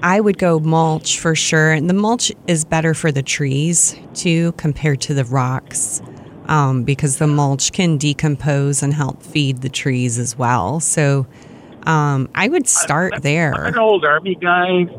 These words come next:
Speaker 1: Uh-huh.
Speaker 2: from, from Minnesota.
Speaker 1: Uh-huh.
Speaker 2: Uh, is there, there was something I grew in another yard down here called, uh, I wanna say it was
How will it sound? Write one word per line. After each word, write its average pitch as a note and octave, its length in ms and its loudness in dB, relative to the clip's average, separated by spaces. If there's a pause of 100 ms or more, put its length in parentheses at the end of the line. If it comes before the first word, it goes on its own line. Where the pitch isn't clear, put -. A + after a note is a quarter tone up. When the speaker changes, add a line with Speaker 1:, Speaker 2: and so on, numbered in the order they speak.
Speaker 1:
Uh-huh. G3 320 0
Speaker 2:
from, - 120 -16
from - 180 -8
Minnesota. C#3 960 0 (160)
Speaker 1:
Uh-huh. A3 360 2 (120)
Speaker 2:
Uh, A#2+ 360 4 (100)
is C3+ 220 -2
there, G3+ 140 4 (220)
there D#3+ 120 4
was F#3+ 180 0 (140)
something F3 380 -4
I B2+ 120 0
grew C3 340 0
in C3+ 80 -4
another A#2 380 0
yard A#2 400 0
down B2+ 240 0
here C3+ 180 2
called, A2+ 500 0
uh, G2 260 2 (560)
I C3+ 60 0
wanna F#3+ 200 0 (120)
say D3+ 120 4
it F3 100 2
was B2+ 160 -2